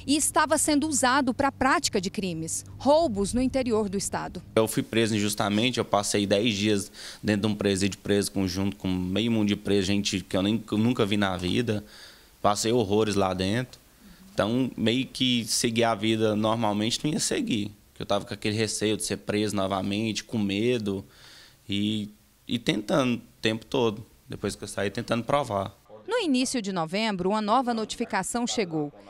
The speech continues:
Speaker 1: Dessa vez falando que o carro vai a leilão.
Speaker 2: Aí eu achei até estranho, porque, meu,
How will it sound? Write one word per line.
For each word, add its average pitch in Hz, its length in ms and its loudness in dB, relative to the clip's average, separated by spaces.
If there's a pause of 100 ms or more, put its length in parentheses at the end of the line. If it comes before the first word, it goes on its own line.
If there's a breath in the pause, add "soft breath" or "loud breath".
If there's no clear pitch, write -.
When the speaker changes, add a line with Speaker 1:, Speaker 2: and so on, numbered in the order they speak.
(180 loud breath)
Speaker 1:
Dessa 254 340 -2
vez 247 360 -2
falando 285 360 -2
que 294 140 -4
o 277 60 -2
carro 262 420 0
vai 240 340 0
a 277 60 0
leilão. 208 500 -2 (440)
Speaker 2:
Aí 98 100 -2
eu 107 80 4
achei 107 240 2
até 107 160 0
estranho, 143 440 0
porque, 104 180 -2
meu, 101 280 0